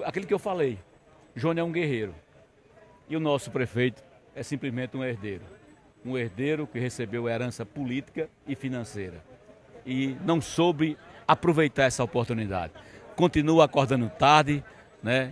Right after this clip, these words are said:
dormindo cedo, e Campina Grande administrada por terceiros. Campina Grande perdeu muito nesses quatro anos. Empresários deixaram de ganhar, comerciantes deixaram de ganhar, a cidade deixou de crescer.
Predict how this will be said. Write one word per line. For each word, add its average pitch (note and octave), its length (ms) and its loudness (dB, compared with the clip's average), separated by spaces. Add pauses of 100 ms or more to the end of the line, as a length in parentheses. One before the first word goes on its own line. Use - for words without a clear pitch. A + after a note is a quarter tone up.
dormindo C#3 400 4
cedo, C#3+ 500 2 (300)
e C3+ 60 0
Campina D3 460 0
Grande C3 500 -2 (200)
administrada C3 680 -2
por C3+ 160 -6
terceiros. C3 680 -2 (380)
Campina C#3 380 0
Grande C3+ 220 -2
perdeu D#3+ 420 4
muito E3+ 440 0
nesses B2 300 -4
quatro G#2+ 340 -6
anos. E2+ 220 -14 (540)
Empresários D#3 560 4
deixaram D3+ 340 0
de C#3+ 120 -6
ganhar, A2+ 500 -4 (320)
comerciantes D#3+ 680 0
deixaram D3 400 2
de C3+ 140 -2
ganhar, A2+ 480 0 (260)
a D3 120 2
cidade D3 400 -2
deixou D3 340 -4
de C#3 80 -6
crescer. A#2+ 580 -6